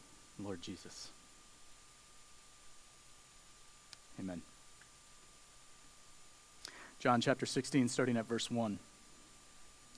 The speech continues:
Hear the words of Jesus. "All this I have told you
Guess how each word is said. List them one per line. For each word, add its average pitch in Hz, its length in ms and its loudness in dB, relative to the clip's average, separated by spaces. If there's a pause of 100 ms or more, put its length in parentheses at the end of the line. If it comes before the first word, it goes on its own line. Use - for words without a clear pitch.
(260)
Hear 151 140 6
the 143 40 6
words 135 280 12
of 104 120 0
Jesus. 110 600 6 (420)
"All 185 280 12
this 143 460 12
I 147 140 12
have 151 220 12
told 208 340 12
you 98 300 0